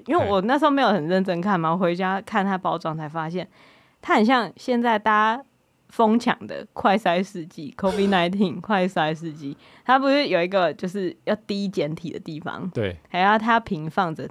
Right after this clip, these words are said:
Speaker 1: 滴简体，然后就会显示嘛。
Speaker 2: 嗯。
Speaker 1: 那一般呢，大家在影视作品里面看到验孕棒，
Speaker 2: 嗯。
Speaker 1: 我不知道为什么我要在这节目解释，这节目大部分的人可能都有使用过验孕棒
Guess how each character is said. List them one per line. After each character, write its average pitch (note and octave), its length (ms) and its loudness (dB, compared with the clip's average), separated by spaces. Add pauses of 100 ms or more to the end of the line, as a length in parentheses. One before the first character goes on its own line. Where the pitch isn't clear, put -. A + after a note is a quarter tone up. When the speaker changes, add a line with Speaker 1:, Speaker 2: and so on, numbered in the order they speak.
Speaker 1:
滴 E3+ 160 -8
简 E3 300 -8
体， - 320 -12
然 D3+ 140 -8
后 D#3+ 180 -4 (460)
就 F#3 160 0
会 G3 100 4
显 E3 300 -4
示 - 240 -14
嘛。 F2+ 200 -10 (200)
Speaker 2:
嗯。 G2 180 -4 (160)
Speaker 1:
那 E4+ 160 2 (140)
一 F4+ 80 -2
般 C4+ 260 4
呢， C4+ 160 2
大 C4+ 100 4
家 C4 140 6
在 C#4 200 6
影 E3+ 180 -4
视 B3 200 -6
作 A3+ 220 2
品 F#3 240 -4
里 F#2+ 80 -10
面 E3+ 180 -6
看 F3+ 220 -4
到 F3 180 0
验 E3+ 240 -4
孕 D#3+ 240 -6
棒， D#3 320 -4 (220)
Speaker 2:
嗯。 G2+ 160 -8 (960)
Speaker 1:
我 A3 80 6
不 G3+ 60 4
知 C#4+ 60 4
道 F#4 100 10
为 B4 160 6
什 A#3 100 0
么 E3+ 140 0
我 E3 60 6
要 F#3 80 4
在 B3 120 4
这 C4 140 4
节 F#3+ 180 2
目 G#3 120 4
解 F3+ 200 -2
释， A3 140 -6
这 D#4 140 0
节 A3 160 2
目 A#3+ 120 4
大 A#3+ 160 4
部 A#3+ 140 4
分 G#3+ 300 2
的 E3 180 2
人 D3 260 -2
可 F3 140 0
能 D3+ 140 0
都 G3 140 4
有 F#3 100 6
使 - 160 -6
用 E3+ 320 -2
过 E3+ 160 0
验 E3 180 0
孕 D#3+ 220 -6
棒 D#3 180 -2